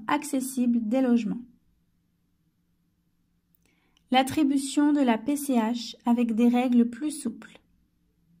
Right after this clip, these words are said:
La création d'un droit au logement inclusif. Des ressources supérieures au seuil de pauvreté.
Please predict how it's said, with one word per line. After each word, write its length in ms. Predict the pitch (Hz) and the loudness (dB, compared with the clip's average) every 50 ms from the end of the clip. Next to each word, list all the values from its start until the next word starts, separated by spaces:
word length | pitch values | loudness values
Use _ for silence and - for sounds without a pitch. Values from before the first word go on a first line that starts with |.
| _ _ _ _ _ _ _ _ _ _ _ _ _ _ _ _ _ _ _ _ _ _ _ _ _ _ _ _ _ _ _ _ _ | _ _ _ _ _ _ _ _ _ _ _ _ _ _ _ _ _ _ _ _ _ _ _ _ _ _ _ _ _ _ _ _ _
La 120 | 226 214 214 | -4 -4 -4
création 600 | 220 - - 294 285 277 277 277 - 294 294 285 | -4 -2 0 2 2 2 0 0 0 2 4 4
d'un 160 | 262 240 233 | 4 4 4
droit 340 | 220 226 233 262 269 277 277 | 4 2 2 2 2 2 2
au 100 | 262 233 | 2 2
logement 520 | 226 226 240 240 233 247 262 277 277 277 - | 4 4 4 4 4 4 4 4 2 0 0
inclusif. 880 | 277 277 277 - - - 247 233 202 185 - - - - - _ _ _ _ _ _ _ _ _ _ _ _ _ _ _ _ _ _ _ _ _ _ _ _ _ _ _ _ _ _ _ _ _ _ _ _ _ _ _ _ _ _ _ _ _ _ _ _ _ _ _ _ _ _ _ - | 4 4 4 4 4 2 2 0 0 0 -6 -12 -16 -20 -20 _ _ _ _ _ _ _ _ _ _ _ _ _ _ _ _ _ _ _ _ _ _ _ _ _ _ _ _ _ _ _ _ _ _ _ _ _ _ _ _ _ _ _ _ _ _ _ _ _ _ _ _ _ _ _ 0
Des 140 | 226 262 247 | 2 2 4
ressources 580 | 269 294 285 - - 330 339 - - - - - | 4 2 0 -2 -6 -8 -10 -10 -14 -18 -20 -18
supérieures 720 | - - - 311 302 - 330 311 285 294 294 285 294 294 | -16 -12 -8 -8 -6 -2 -2 0 2 2 2 2 2 2
au 80 | 277 269 | 2 0
seuil 340 | 254 - - 277 269 269 247 | 0 0 0 0 2 4 4
de 100 | 240 240 | 4 2
pauvreté. 720 | 240 240 277 277 247 240 233 233 233 233 - 208 240 - | 2 2 0 0 2 2 2 0 0 -2 -4 -10 -12 -12